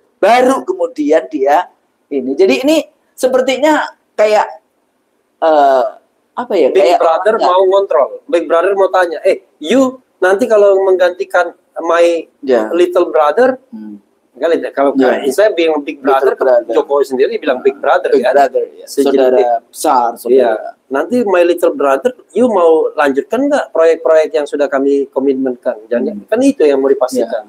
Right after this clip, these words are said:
Speaker 1: Ya. Ya, ini juga persoalan political ekonomi kita, kan.
Speaker 2: Saya malah berpikir agak liar.
Speaker 1: Hmm.
Speaker 2: Kalau, kalau, eh, new little bro-,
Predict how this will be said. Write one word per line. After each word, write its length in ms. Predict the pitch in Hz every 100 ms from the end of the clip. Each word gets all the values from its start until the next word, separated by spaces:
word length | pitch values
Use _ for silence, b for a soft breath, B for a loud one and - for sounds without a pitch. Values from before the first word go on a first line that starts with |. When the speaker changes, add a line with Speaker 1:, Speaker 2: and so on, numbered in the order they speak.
| _ 135
Speaker 1:
Ya. 120 | 127
Ya, 40 |
ini 120 | 135 143
juga 240 | 139 123
persoalan 400 | - 120 117 123
political 400 | 120 120 - 117
ekonomi 400 | 113 117 113 113
kita, 240 | 120 120 113
kan. 240 | 104 104 104 _ _ _ -
Speaker 2:
Saya 240 | - 131 190
malah 200 | 156 139
berpikir 440 | 135 - 127 135
agak 280 | 123 127 123
liar. 360 | 185 135 - - _ _ _ -
Speaker 1:
Hmm. 360 | 113 110 107 107
Speaker 2:
Kalau, 360 | 123 123 123 - _ _ _ -
kalau, 400 | 117 117 120 - _ _ 120
eh, 440 | 120 117 113 - _ _ _
new 240 | 131 123 123
little 320 | 123 127 123
bro-, 320 | 117 117